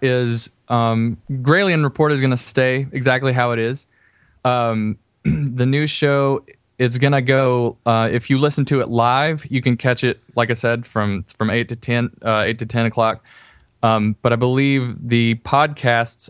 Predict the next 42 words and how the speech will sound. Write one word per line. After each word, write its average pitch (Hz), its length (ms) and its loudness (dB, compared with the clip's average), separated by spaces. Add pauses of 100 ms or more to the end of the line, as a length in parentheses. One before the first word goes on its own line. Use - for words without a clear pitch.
are 113 160 0
going 117 380 0
to 120 120 -2
be 113 460 0
available 113 520 0
to 117 180 -2
subscribers, 127 880 0
but 123 160 0
after 120 320 0
a 107 80 -2
certain - 280 0
period 127 300 -2
of 110 80 -6
time, 120 440 0
they'll 117 200 2
be 117 200 0
to 117 120 -2
the 107 80 0
public 113 380 -2
for 101 100 -6
free. - 400 -4 (640)
So, 98 480 0 (320)
um, 104 380 0
it 123 160 0
will 135 180 2
be 135 440 -2
a 147 120 2
somewhat 233 480 0
exclusive 117 560 -4
thing, 113 240 0
but 117 140 2
after 123 320 0
a 110 60 -2
time 117 360 -2
period, 104 480 -2
then 101 380 -4
you'll 110 160 0
be 107 120 2
able 104 200 2
to 101 40 -4
listen 104 340 0
to 95 260 0